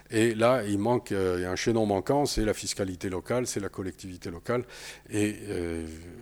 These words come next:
on va pas parler du, du financement à cette occasion, mais il y a sans doute une ressource financière importante à mobiliser.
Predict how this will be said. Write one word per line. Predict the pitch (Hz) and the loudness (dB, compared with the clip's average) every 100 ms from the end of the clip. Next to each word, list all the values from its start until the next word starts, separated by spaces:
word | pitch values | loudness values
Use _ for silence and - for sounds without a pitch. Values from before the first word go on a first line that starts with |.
| - | -14
on | |
va | 95 | -4
pas | 107 | -2
parler | - 95 101 95 | 0 0 0 -4
du, | 90 87 | -6 -10
du | 98 | -12
financement | 95 107 101 - 113 | -8 -4 -2 -2 -2
à | 101 | -2
cette | - | -2
occasion, | - 92 127 | -2 0 0
mais | 110 | 0
il | 98 | 0
y | |
a | 95 | 2
sans | - 107 | 4 4
doute | 110 - | 4 0
une | 95 | -2
ressource | 95 107 131 - | 0 2 0 -2
financière | 104 104 90 113 | -4 -4 0 0
importante | 95 90 104 - 113 | 0 -2 -4 -2 -2
à | 101 | 0
mobiliser. | 92 87 92 90 107 | -2 -4 -6 -4 -2